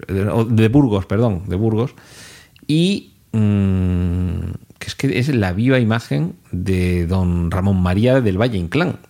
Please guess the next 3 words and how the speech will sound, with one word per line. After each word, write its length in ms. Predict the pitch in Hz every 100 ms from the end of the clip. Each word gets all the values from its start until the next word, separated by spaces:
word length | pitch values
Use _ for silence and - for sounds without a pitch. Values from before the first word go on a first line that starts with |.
| _ _ _ -
Este 720 | 107 - - 143 131 117 107
diputado 720 | 95 92 104 135 117 92 76
socialista, 760 | - 85 85 117 - - 165